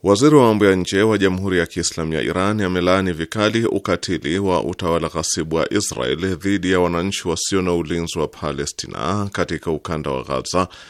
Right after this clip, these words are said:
na kusisitizia udharura wa kuchukuliwa hatua za haraka na za moja kwa moja za nchi za Kiislamu za kukomesha jinai hizo. Said Abbas Araghchi ametoa mwito huo katika mazungumzo ya simu na waziri mwenzake wa Saudia,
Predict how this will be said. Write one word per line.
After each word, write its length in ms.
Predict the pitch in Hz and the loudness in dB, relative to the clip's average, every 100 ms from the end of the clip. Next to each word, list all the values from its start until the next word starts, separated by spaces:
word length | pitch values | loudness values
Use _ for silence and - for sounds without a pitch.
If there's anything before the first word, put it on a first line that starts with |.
| - - - - | -20 -20 -20 -6
na 160 | 82 | -4
kusisitizia 600 | 87 - - 98 98 120 | -2 0 0 2 0 2
udharura 500 | 117 104 110 117 78 - - | 4 4 2 2 -2 -6 -8
wa 120 | 69 | -6
kuchukuliwa 680 | 85 95 98 92 101 87 | -4 -4 -4 -2 2 0
hatua 400 | 76 92 - 107 | 0 -6 0 0
za 120 | 101 98 | 0 -2
haraka 520 | 95 107 110 - - | -2 -2 -4 -6 -10
na 140 | 76 73 | -8 -6
za 160 | 76 | -4
moja 260 | 78 98 92 | 0 2 0
kwa 160 | 95 90 | 0 -2
moja 380 | 101 87 62 85 | -2 -2 -4 -4
za 180 | - 69 | -6 -4
nchi 220 | 87 - | -4 -4
za 140 | - 80 | -4 -4
Kiislamu 640 | 82 78 - 92 90 80 - - _ | -6 -6 -2 -2 -2 -6 -12 -20 _
za 200 | 87 85 | -2 -2
kukomesha 680 | 87 85 90 85 82 - 82 | -2 -4 -4 -2 -4 -4 -4
jinai 340 | 78 78 78 | -4 -2 -4
hizo. 420 | 82 78 58 - - _ _ _ _ _ _ - | -4 -8 -6 -8 -8 _ _ _ _ _ _ -12
Said 320 | - 67 67 | -6 -4 -4
Abbas 320 | 67 82 - | -2 -2 -2
Araghchi 640 | 76 76 - - 90 95 107 101 | 0 0 -2 -4 -2 0 0 -2
ametoa 480 | 82 80 - 92 80 | -4 -6 -2 -2 0
mwito 280 | 85 87 | -4 -4
huo 260 | 95 107 104 - - - - | 0 0 0 -6 -20 -20 -14
katika 220 | - 101 | -4 0
mazungumzo 480 | 101 101 113 120 110 | 0 2 -2 2 2
ya 80 | |
simu 360 | 107 110 95 117 | 2 -2 -2 -2
na 80 | 110 | 0
waziri 280 | 92 98 95 | 0 2 0
mwenzake 520 | 90 92 87 95 104 107 | -2 -2 -2 0 -2 0
wa 280 | 92 82 - | 0 0 -2
Saudia, 800 | 95 80 71 55 50 50 50 | -2 -2 -2 -4 -4 -4 -6